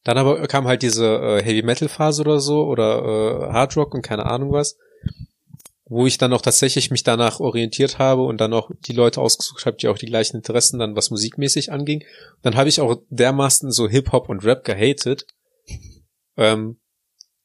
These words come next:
und dann irgendwann, nach der Emo-Phase, kam bei mir auch dann irgendwann der Punkt, also wo ich auch, äh, wieder mehr Heavy-Metal gehört habe, aber auch Deutsch-Rap.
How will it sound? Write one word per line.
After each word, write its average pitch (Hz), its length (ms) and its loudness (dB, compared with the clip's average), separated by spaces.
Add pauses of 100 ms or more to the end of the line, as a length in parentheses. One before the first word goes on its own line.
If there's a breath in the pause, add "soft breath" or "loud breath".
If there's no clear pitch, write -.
und 113 100 0
dann 123 160 2
irgendwann, 151 800 2 (400)
nach 135 240 0
der 143 180 2
Emo-Phase, 156 680 0
kam 143 220 -2
bei 143 100 2
mir 135 160 2
auch 131 80 -2
dann 127 160 -2
irgendwann 127 320 -2
der 120 80 -2
Punkt, - 240 -6
also 110 180 -2 (400)
wo 123 200 0
ich 117 200 0
auch, 113 320 2
äh, 110 220 0
wieder 110 460 2 (140)
mehr 120 260 -4
Heavy-Metal 117 520 0
gehört 151 420 -2
habe, 156 380 -2 (380)
aber 117 240 2
auch 110 140 0
Deutsch-Rap. 127 720 0